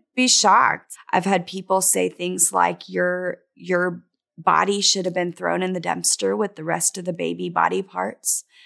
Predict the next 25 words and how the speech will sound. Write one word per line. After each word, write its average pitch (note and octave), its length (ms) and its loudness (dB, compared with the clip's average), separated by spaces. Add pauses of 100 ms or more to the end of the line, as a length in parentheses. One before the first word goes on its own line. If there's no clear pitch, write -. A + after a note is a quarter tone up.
(260)
Um, F3+ 500 2
you F3+ 160 -6
should F3+ 240 2
never F#3 380 2
have F#3 260 -10
been F3 220 2
born." E3+ 600 -6 (720)
Um, F3 680 2 (680)
things F3+ 320 4
like, F3+ 320 4
"You're, F#3 480 2 (180)
you, F#3+ 360 -2 (100)
you G#3 240 0
made F3+ 360 4
that E3+ 220 2
up. F3 400 0
There's, F3+ 340 0
there's F3+ 360 -2
no F3+ 260 2
such - 360 0
thing F3 300 -4
as F3+ 120 -4
an E3+ 80 -4
abortion E3+ 540 -2
survivor." F3 800 -2